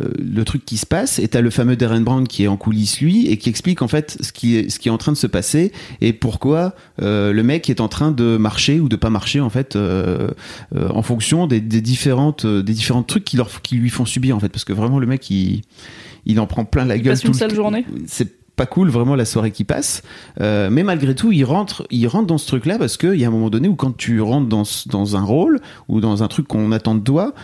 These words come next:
Speaker 1: tu finis par t'y plier ou pas. Euh, et c'est fabuleux. C'est fabuleux au-delà de juste, euh,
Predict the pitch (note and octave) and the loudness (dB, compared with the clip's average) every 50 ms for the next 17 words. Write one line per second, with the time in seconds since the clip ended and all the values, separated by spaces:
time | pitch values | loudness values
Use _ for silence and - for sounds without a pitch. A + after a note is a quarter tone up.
0 | - - - B2+ - D3 E3 D#3 - - - - - B2+ - - A#2+ A#2 A#2+ B2+ | -18 -10 -8 -4 0 0 0 2 2 -2 -4 -2 -4 -4 -2 0 2 2 2 2
1 | - - D3 A#2+ - B2 C#3+ - - _ _ - - - - - - - - - | 2 -2 -4 -4 -4 -6 -8 -10 -12 _ _ -20 -20 -20 -20 -20 -18 -12 -4 0
2 | G#2+ G#2+ G#2+ G2+ G2+ F#2+ F#2 G2 F#2+ G2 G#2+ G#2 - - - A2+ A#2+ A2+ - - | 0 2 2 2 2 2 2 0 0 0 -2 -2 -4 -2 0 0 2 2 2 0
3 | D3+ C#3 - - - F3 D#3 C#3 C#3 C#3 D#3 F#3 - - - - _ _ _ _ | 0 0 -2 -2 -2 -2 0 2 2 2 2 0 -2 -6 -12 -20 _ _ _ _
4 | _ _ - - - C3 - D3 C3+ C3+ C#3 C#3 B2+ C3 C3+ B2+ D#3+ D#3 C#3+ A#2+ | _ _ -6 -2 -2 0 0 2 2 4 4 4 4 4 2 2 2 0 2 2
5 | A2+ A2 A2 G#2+ G#2+ C3 C3 B2+ - - - - F#2 F#2 F2+ F2+ E2+ | 2 2 2 2 2 0 0 -2 -4 -10 -6 -2 -2 0 0 0 0